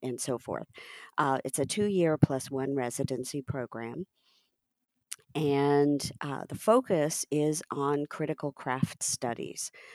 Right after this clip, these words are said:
So there are a number of programs in, well, I shouldn't say a number. There are a few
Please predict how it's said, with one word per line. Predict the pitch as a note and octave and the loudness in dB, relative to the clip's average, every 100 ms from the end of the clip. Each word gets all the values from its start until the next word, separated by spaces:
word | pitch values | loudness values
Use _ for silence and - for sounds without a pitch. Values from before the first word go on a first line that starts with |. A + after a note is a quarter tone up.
| - - - | -20 -20 -10
So | - D3 C#3+ | 0 2 2
there | E3+ D#3+ | 2 4
are | D#3+ D#3 | 6 6
a | D#3 | 6
number | D#3 D#3+ F3+ E3+ | 4 4 4 2
of | C#3 | 4
programs | D#3 D3 D3 C#3+ C#3 C3 - - | 4 4 0 0 0 -2 -6 -6
in, | B2+ C3+ | -6 -4
well, | C3+ A#2 | -2 -2
I | B2+ | -2
shouldn't | - A#2+ | -6 -6
say | - A#2 | -4 -4
a | |
number. | B2 C3 B2+ B2+ - | -2 -2 -2 -4 0
There | D3+ | 0
are | - | 0
a | D3+ | -6
few | - F3+ G3 F3 C3+ A3+ | -6 2 6 6 4 0